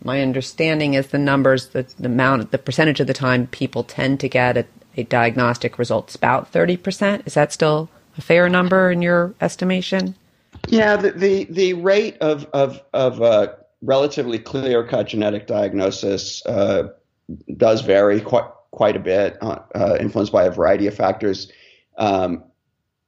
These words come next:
Speaker 2: it, but it, probably for many pediatric settings, something around a quarter or, or a third is, is, is reasonable.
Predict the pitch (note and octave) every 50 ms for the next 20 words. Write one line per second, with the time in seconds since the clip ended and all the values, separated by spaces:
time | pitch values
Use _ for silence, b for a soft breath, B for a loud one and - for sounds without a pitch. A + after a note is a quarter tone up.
0 | _ _ _ _ - - - - G#2 - A2+ A2 G#2+ G#2+ - - - - _ _
1 | _ _ _ _ _ _ _ - - - - - _ - D3 C#3+ C3+ C#3+ C#3 B2
2 | B2+ B2+ A#2+ A2+ A2 - - - C3 A#2 A2 G#2+ G#2+ G#2 G2+ F#2 - - - _
3 | _ _ _ _ - B2+ A#2 A#2+ B2 B2 B2+ C3 C3 A2+ G2+ - - C3 A#2 G2
4 | G2+ G2+ G2 F#2 - - G#2+ - - - A#2 G2+ F2+ F#2+ G2 G2+ G2+ - - G#2
5 | G#2 - - A2 G#2 G#2 G2+ G2 G2 F#2+ - - - - A2+ F#2+ F2+ F#2+ F#2+ G2+
6 | F2+ F2 - - - G2+ E2+ E2 E2 - - G#2 G2+ G2 F#2+ F2+ - - - D#2
7 | - - - - E2+ - - - - F#2 F2 - - - - - A2 A2+ A2+ A#2
8 | A#2+ A#2+ A2+ A#2 A2 G2+ - B